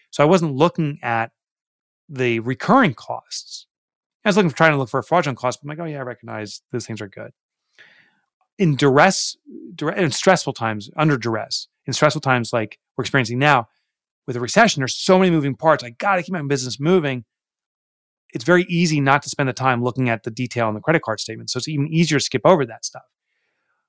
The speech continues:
Well, I had a, uh, apparently I had that gym membership that I was no longer going to. I fulfilled my contractual obligation. I was still getting billed because I never canceled it. Here's the trick. Call your credit card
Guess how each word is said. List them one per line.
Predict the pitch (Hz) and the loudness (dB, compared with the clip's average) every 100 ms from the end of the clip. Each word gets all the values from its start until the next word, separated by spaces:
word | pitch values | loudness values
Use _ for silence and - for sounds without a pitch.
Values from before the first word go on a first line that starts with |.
| _ - | _ 0
Well, | 180 | 4
I | 233 | 4
had | 254 185 | 4 0
a, | 156 143 - _ _ | -2 -4 -12 _ _
uh, | 147 127 123 117 120 - _ _ _ _ _ - _ | 0 2 2 0 -4 -8 _ _ _ _ _ -20 _
apparently | - 190 277 175 135 | -2 2 4 2 0
I | 131 135 | 2 2
had | 147 | 2
that | 131 120 | 2 2
gym | 180 | 2
membership | 240 151 127 135 | 2 0 -2 -4
that | 135 | -2
I | 127 | 0
was | 131 131 | 0 0
no | 160 | 0
longer | 139 120 | 0 0
going | 127 196 196 | 2 2 2
to. | 123 | -2
I | 113 | -6
fulfilled | 131 175 175 | -4 0 0
my | 139 127 | 2 -2
contractual | - 127 - 156 190 156 | -4 -8 0 2 2 -2
obligation. | 131 127 127 113 127 _ _ - | -6 -6 -8 -10 -12 _ _ -6
I | |
was | 151 | 0
still | 202 | 2
getting | 156 143 | 2 2
billed | 247 | 0
because | 147 143 | 0 -6
I | |
never | 151 143 | -4 -6
canceled | - 277 302 131 127 | -8 -10 -8 -10 -14
it. | - _ _ _ _ _ _ _ _ - | -18 _ _ _ _ _ _ _ _ -2
Here's | 247 196 | 0 0
the | |
trick. | - 135 120 _ _ _ _ _ _ _ - | 0 0 -2 _ _ _ _ _ _ _ -10
Call | - 165 196 | 2 4 4
your | 233 247 | 2 -8
credit | - 180 160 | -4 -4 -4
card | - 147 139 | 0 2 0